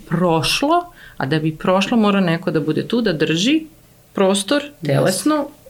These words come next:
Speaker 2: Da.
Speaker 1: prostor i energetski, i da to prođe, da se ne bi zagušilo negde. Sve što se začepi je sutra: "Boli me, idem na masažu", e,
Speaker 2: Ili
Speaker 1: organi
Speaker 2: eksplodira negde.
Speaker 1: stradaju,
Speaker 2: Da.
Speaker 1: probava,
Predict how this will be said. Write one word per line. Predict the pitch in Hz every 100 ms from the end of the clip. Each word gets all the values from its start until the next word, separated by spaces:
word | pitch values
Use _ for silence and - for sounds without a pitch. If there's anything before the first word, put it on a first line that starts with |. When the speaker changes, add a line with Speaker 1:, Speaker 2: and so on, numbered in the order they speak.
| - - -
Speaker 2:
Da. | 147 143 135 131
Speaker 1:
prostor | 147 123 - 196
i | - 147
energetski, | 147 143 143 202 - 349 - - - -
i | 220
da | 214 196
to | 220
prođe, | 220 208 147 143 - -
da | - 165
se | 185
ne | 185
bi | 185
zagušilo | 175 160 156 160 - 175 143
negde. | 147 - - - - -
Sve | - 190
što | 185 180
se | 185
začepi | 170 156 - 196 220 - 277 277 - - -
je | 175
sutra: | - 156 147 - 160 - - - -
"Boli | 151 151 147 151
me, | 151
idem | 139 147
na | 147
masažu", | 147 147 139 135 135 139 147 139 139 - - -
e, | 185 185 185 180 175 196 - - - 151
Speaker 2:
Ili | 151 151
Speaker 1:
organi | 277 220
Speaker 2:
eksplodira | 233 208
negde. | 226 226
Speaker 1:
stradaju, | - 226 196 196 202 202 202 202
Speaker 2:
Da. | 165
Speaker 1:
probava, | 151 220 202 180 196 190 185 185 190 185 185 180